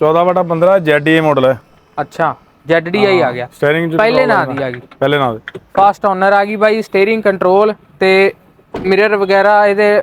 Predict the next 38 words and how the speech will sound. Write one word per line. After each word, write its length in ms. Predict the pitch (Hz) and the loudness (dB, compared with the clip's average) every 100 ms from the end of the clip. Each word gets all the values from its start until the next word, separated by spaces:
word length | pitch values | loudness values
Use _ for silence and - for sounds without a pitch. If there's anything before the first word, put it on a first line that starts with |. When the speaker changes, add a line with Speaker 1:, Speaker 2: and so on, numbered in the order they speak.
| - | -2
Speaker 2:
ਲ-, 180 | 175 170 | -2 0
ਉਹ 240 | 170 196 | 0 0
ਹੈਗੇ 280 | 180 180 214 | 0 2 2
ਆ 80 | 214 | 2
ਐਡਜਸਟੇਬਲ। 540 | 180 180 175 208 220 - _ _ _ _ | 0 -2 0 0 0 -4 _ _ _ _
ਤੇ 220 | 185 180 180 | 0 0 0
ਵੀਰੇ 220 | 202 220 | 0 -2
ਦੱਸੋ 340 | 170 170 175 | -2 -2 -4
ਫਿਰ। 120 | 165 | -4
Speaker 1:
ਇਹ 120 | 175 180 | -2 -2
ਸਵਾ 280 | 175 180 | 0 0
ਚਾਰ 240 | 180 180 180 | 2 0 2
ਲੱਖ 200 | 175 165 | 0 -2
ਰੁਪਏ 140 | 170 | -2
ਦੀ 80 | 170 | 0
ਕਰ 180 | 160 127 | 0 0
ਦੇਵਾਂਗੇ 260 | 110 98 | -4 -8
ਜੀ। 80 | 92 - _ _ - | -10 -14 _ _ -2
Speaker 2:
ਸਵਾ 200 | 185 175 | 0 0
ਚਾਰ 220 | 180 160 | 0 -2
ਲੱਖ 200 | 147 - | -2 -6
ਦੀ। 60 | 120 | -8
Speaker 1:
ਹਾਂਜੀ, 200 | 113 113 | -8 -8
ਹਾਂਜੀ। 160 | 104 | -6
Speaker 2:
ਚਾਰ 240 | 113 175 180 | -2 0 0
ਲੱਖ 140 | 185 | -4
ਪੱਚੀ 300 | 185 175 214 | -6 -6 -2
ਹਜ਼ਾਰ 180 | 214 190 | 0 0
ਬਾਕੀ 260 | 185 - | -2 -4
ਮੌਕੇ 260 | 190 175 175 | -6 -6 -6
ਤੇ 100 | 170 | -6
ਕਰ 140 | 156 | -6
ਦਿਓ। 140 | 127 127 _ - | -6 -12 _ -2
Speaker 1:
ਹਾਂ, 160 | 156 170 | 0 2
ਵਿੱਚ 200 | 170 175 | 0 0
ਟ੍ਰਾਂਸਫਰ 340 | 175 170 175 | -2 0 0
ਕਰਾ 160 | 180 175 | 0 0
ਦਾਂਗੇ। 220 | 180 | -2